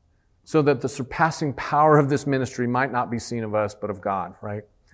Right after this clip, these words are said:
We are weak vessels, are we not, church? We are fallible, often fraught with many failures. And yet God, in His pleasure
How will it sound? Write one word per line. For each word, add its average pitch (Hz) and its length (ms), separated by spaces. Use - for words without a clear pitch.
We 170 160
are 143 100
weak 120 340
vessels, 113 420
are 120 100
we 120 120
not, 117 260
church? - 500
We 143 100
are 147 60
fallible, 147 1000
often 165 440
fraught 147 380
with 127 140
many 139 240
failures. 113 720
And 123 80
yet 143 200
God, 180 260
in 170 140
His 147 180
pleasure 190 680